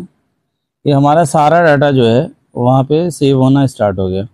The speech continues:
एक folder के अंदर। दोस्तों, ये गलती हमें नहीं करना है, हमें folder बना के ही उसमें data download करना है। अगर हम folder नहीं बनाते हैं, अगर data हम save कर देंगे, तो आपका पूरा system पूरा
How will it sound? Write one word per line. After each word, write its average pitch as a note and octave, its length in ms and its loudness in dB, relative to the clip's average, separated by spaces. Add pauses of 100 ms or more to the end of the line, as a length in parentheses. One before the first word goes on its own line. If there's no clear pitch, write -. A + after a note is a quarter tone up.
(140)
एक B2+ 100 -6
folder C#3+ 360 0
के C3+ 60 0
अंदर। A#2 360 -4
दोस्तों, C#3+ 420 -2
ये E3+ 300 0
गलती D3+ 300 0
हमें E3 200 0
नहीं C#3+ 180 2
करना D3 240 0
है, F3+ 160 -2 (360)
हमें D3+ 160 2
folder C#3+ 440 0
बना C#3 380 0
के D#3+ 140 -4
ही E3 300 0 (380)
उसमें C3+ 220 -2
data B2 340 0
download C#3 400 0
करना D3 240 0
है। C#3+ 60 0
अगर D3+ 120 0
हम D3+ 160 0
folder D3 280 0
नहीं D3 280 2
बनाते D3+ 380 0
हैं, F3 280 -4
अगर C3+ 280 -6
data B2+ 320 -2
हम C#3+ 120 0
save C#3+ 240 -2
कर B2+ 200 -4
देंगे, B2+ 300 -2 (560)
तो C#3 60 -2
आपका C#3+ 380 0
पूरा D#3 320 -2
system D3+ 400 -2
पूरा D3 480 0